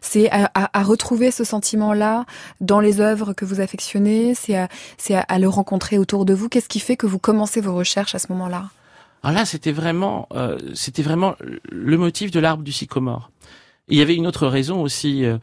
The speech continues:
Speaker 2: ça c'est des raisons très personnelles, ou en tout cas très, euh, perso-professionnelles, c'est que, euh, Sycomore, euh, aussi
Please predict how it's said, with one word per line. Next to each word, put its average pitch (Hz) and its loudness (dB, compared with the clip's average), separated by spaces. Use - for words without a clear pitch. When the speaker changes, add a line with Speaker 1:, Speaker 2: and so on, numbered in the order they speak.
Speaker 2:
ça 139 -4
c'est 123 -4
des 127 2
raisons 127 0
très 117 -4
personnelles, 123 0
ou 110 -4
en 107 -4
tout - -14
cas 131 2
très, 123 -4
euh, 127 -2
perso-professionnelles, 139 0
c'est - 0
que, 120 4
euh, 123 4
Sycomore, 156 2
euh, 104 -2
aussi 151 0